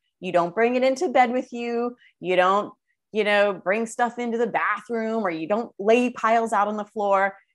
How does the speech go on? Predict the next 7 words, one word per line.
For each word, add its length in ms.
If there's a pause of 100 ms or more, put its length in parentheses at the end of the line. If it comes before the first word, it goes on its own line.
(180)
It 180
should 280
really 320
be 200
contained 800 (300)
so 300
that 400